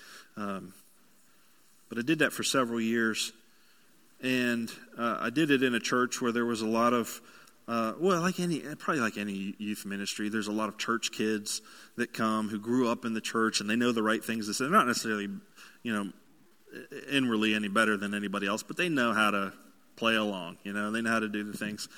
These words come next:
And, uh, you know, there were some homeschool kids that lived in that, that little Christian bubble that their parents created for them, and there were some Christian school kids, and,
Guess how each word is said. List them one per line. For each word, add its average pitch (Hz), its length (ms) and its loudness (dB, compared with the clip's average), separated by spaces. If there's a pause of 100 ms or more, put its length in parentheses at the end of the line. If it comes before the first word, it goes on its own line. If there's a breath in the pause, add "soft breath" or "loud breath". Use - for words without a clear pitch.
(420 loud breath)
And, 131 260 6
uh, 131 80 10
you 143 160 4
know, 139 120 6
there 139 100 8
were 131 60 6
some 127 200 4
homeschool 131 580 0
kids 123 580 2
that 127 140 4
lived 131 300 4
in 127 140 2
that, 131 160 0 (120)
that 135 200 0 (120)
little 131 300 0
Christian 139 420 -2
bubble 127 460 2
that 123 160 -2
their 123 160 2 (320 loud breath)
parents 135 280 4
created 123 440 4
for 127 320 2
them, 127 340 2
and 120 100 0
there 123 120 4
were 120 80 2
some 120 180 -2
Christian 131 420 -2
school 131 300 -2
kids, 123 640 0
and, 110 140 -2